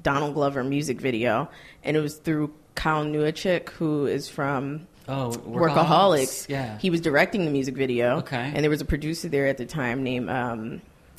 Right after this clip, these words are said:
Speaker 1: uh, not Andrew Reynolds, Adam Reynolds. He was a
Speaker 2: Mm-hmm.
Speaker 1: producer on Workaholics, and he produced the video. He was my friend from college's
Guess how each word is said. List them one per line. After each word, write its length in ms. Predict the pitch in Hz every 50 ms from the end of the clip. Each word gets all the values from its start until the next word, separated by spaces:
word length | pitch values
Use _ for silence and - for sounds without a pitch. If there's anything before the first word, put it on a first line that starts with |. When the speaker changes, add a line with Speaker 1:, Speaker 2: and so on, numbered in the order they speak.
| - - - - _ - - - - -
Speaker 1:
uh, 240 | - 151 135 120 127 147
not 140 | 147 147
Andrew 320 | 92 143 143 147 147 151 139
Reynolds, 500 | 143 139 139 139 139 135 127 - - - -
Adam 340 | 151 156 156 160 151 147
Reynolds. 400 | 143 139 139 139 139 139 139 -
He 160 | - - - 151
was 100 | 147 113
a 40 |
Speaker 2:
Mm-hmm. 60 | 120 123
Speaker 1:
producer 480 | 156 139 143 147 143 143 - 139 131 127
on 200 | 123 135 139 139
Workaholics, 720 | 139 131 131 - 139 151 143 139 139 135 127 - - -
and 100 | 135 156
he 80 | 151
produced 360 | 135 151 143 190 269 269 -
the 80 | - 170
video. 300 | 147 139 131 113 107 123
He 100 | 156 151
was 100 | 147 143
my 120 | 147 139 139
friend 220 | - 147 131 135 -
from 120 | 151 147
college's 640 | - 127 113 95 113 123 123 - 127 123 127 -